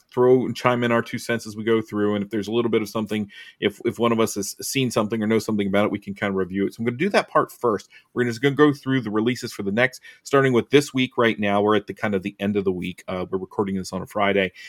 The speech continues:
and it's, uh, really the end of the first week of August. And we're going to go through this week and the next two weeks, and we'll, we'll go through that pretty quickly. And then we'll probably just, I'm gonna throw it out to the guys. If anybody's got anything that we wanna mention about upcoming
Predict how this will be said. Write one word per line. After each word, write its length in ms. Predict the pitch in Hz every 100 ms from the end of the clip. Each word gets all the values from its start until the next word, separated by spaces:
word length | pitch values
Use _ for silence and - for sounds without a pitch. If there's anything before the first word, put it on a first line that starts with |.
| -
and 160 | 101 98
it's, 300 | 98 98 -
uh, 200 | 95 92
really 260 | 98 98 92
the 140 | 90 92
end 120 | 90
of 60 |
the 60 | 92
first 280 | - 98 -
week 240 | 92 90 -
of 340 | 85 80 - _ _ _ _
August. 560 | 92 98 98 87 - - _ _ _
And 480 | 113 107 104 104 101 - - -
we're 140 | 131
going 300 | 131 135 127
to 200 | - 120
go 160 | 113 113
through 200 | 113 104
this 200 | 120 131
week 280 | 120 - -
and 140 | 98
the 60 | 101
next 340 | 101 101 -
two 240 | - 110 104
weeks, 460 | 98 92 - - -
and 260 | 98 95 90
we'll, 220 | 104 107
we'll 160 | 113
go 80 | 113
through 160 | 120 107
that 180 | 107 -
pretty 160 | 147
quickly. 460 | 139 110 - 101 98 -
And 80 | 208
then 80 | 240
we'll 80 | 226
probably 320 | - 233 277
just, 260 | 156 151 -
I'm 160 | 131
gonna 140 | 151 135
throw 220 | - 120
it 80 | 117
out 140 | 113
to 140 | 117 104
the 80 |
guys. 280 | 98 107 101
If 340 | - - - 127
anybody's 380 | 131 123 117
got 180 | - 117
anything 380 | 117 110 117 110
that 120 | 104 98
we 100 | 104
wanna 320 | 107 104 -
mention 560 | 101 101 107 107 110
about 300 | 101 98 95 -
upcoming 640 | 98 - 113 113 110